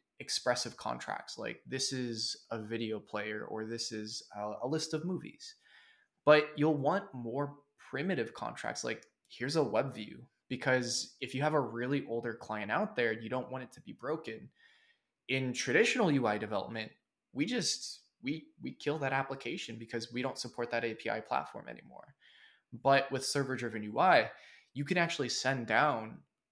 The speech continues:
uh, a primitive component, like a web view or some sort of help screen.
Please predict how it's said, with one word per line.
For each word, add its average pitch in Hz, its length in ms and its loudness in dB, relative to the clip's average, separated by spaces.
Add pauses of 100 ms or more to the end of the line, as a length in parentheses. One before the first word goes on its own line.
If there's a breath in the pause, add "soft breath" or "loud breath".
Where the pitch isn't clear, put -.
(140)
uh, 113 360 2
a 120 60 -2
primitive 185 460 2
component, 113 500 -6 (220)
like 120 160 -4
a 120 60 0
web 147 300 4
view 113 460 -8
or 113 420 -4
some 117 280 -6
sort 113 260 -4
of 110 300 -4 (180)
help 117 220 -4
screen. - 520 -6